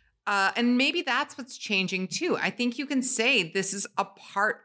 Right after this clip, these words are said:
of my," maybe it's about offending the twelve-year-old girls, that if you say, uh, you know,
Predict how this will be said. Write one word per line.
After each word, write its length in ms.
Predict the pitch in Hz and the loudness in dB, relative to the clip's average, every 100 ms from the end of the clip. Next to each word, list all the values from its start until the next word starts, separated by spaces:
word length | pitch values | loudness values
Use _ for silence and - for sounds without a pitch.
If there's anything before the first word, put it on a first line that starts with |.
| - | -2
of 280 | 180 170 - | -2 -2 -4
my," 460 | 175 170 170 170 - | 0 2 2 2 0
maybe 200 | 480 539 | -2 2
it's 180 | 480 - | 0 0
about 300 | 208 180 180 - | 0 0 0 -4
offending 580 | 175 - 170 175 180 | -6 -2 0 2 0
the 100 | 175 | 0
twelve-year-old 580 | 160 180 170 160 160 156 | -2 -2 0 2 0 0
girls, 380 | - 160 123 - | -2 -2 -2 -4
that 160 | 185 170 | -2 -2
if 160 | 170 | -4
you 80 | 180 | -4
say, 540 | - 196 175 170 170 - - - _ _ | -2 2 2 2 0 -8 -20 -20 _ _
uh, 400 | 170 165 156 151 - | 0 2 4 2 0
you 120 | 185 | 0
know, 280 | 170 135 160 | 0 0 -2